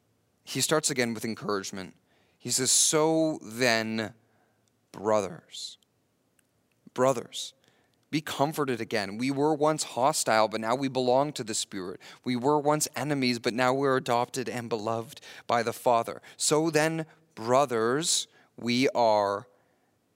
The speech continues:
debtors." This doesn't mean that we are in debt to God or that we need to repay something to God. If you take out a loan,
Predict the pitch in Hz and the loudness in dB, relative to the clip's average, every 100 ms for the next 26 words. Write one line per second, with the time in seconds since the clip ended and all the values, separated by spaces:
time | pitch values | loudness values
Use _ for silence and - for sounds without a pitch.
0 | _ _ _ _ _ _ - 135 113 90 | _ _ _ _ _ _ 0 0 0 -8
1 | - _ - - _ _ _ _ _ _ | -18 _ -20 -20 _ _ _ _ _ _
2 | _ _ _ _ - 156 175 214 220 208 | _ _ _ _ -2 0 0 0 2 2
3 | 190 135 131 110 - - 147 165 139 104 | 2 2 2 0 0 -2 0 0 -2 -2
4 | 107 92 - - - _ _ _ - 104 | -2 -2 -2 -8 -8 _ _ _ -12 -6
5 | 95 95 95 107 113 101 123 120 123 107 | 0 2 2 2 0 -2 -2 -4 -4 -4
6 | 117 107 - 151 156 - 117 98 101 95 | -4 -4 -2 0 2 0 -4 -8 -10 -10
7 | 98 98 98 101 - - - - 123 139 | -2 2 2 0 -6 -20 -20 -8 -4 -2
8 | 180 220 226 220 160 123 95 104 160 | 0 0 2 0 2 2 2 -4 -10